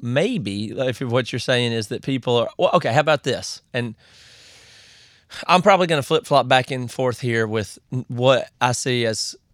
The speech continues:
negatives and positives of the Enneagram, probably. Just, just for full disclosure there. I, I, I can think of it in, in, in a couple different ways. But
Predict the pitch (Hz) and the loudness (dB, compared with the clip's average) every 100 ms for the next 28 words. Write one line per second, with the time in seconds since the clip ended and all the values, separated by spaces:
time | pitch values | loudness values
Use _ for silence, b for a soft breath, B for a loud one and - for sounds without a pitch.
0 | _ 113 127 123 117 117 107 110 - 123 | _ -4 0 0 0 -4 -6 -10 -6 0
1 | 123 120 127 156 143 135 110 127 110 113 | 2 0 -8 -8 -6 -8 -10 -10 -8 -6
2 | 98 95 98 95 101 85 78 101 113 - | -6 -8 -10 -4 -4 -4 -8 -8 -8 -6
3 | 123 139 - - 123 160 127 107 - 117 | -2 0 0 -10 -2 4 4 2 -6 -4
4 | 110 104 101 104 104 - 113 - 120 - | -4 -4 -4 -4 -4 -4 -4 -2 -2 -2
5 | 120 117 120 107 - 120 110 101 107 104 | -4 -4 -8 -6 -4 -2 -2 -4 -8 -10
6 | 98 107 107 101 - 101 98 104 104 101 | -12 -10 -8 -8 -10 -10 -8 -10 -8 -10
7 | - 110 110 107 151 143 | -8 -2 -2 2 2 2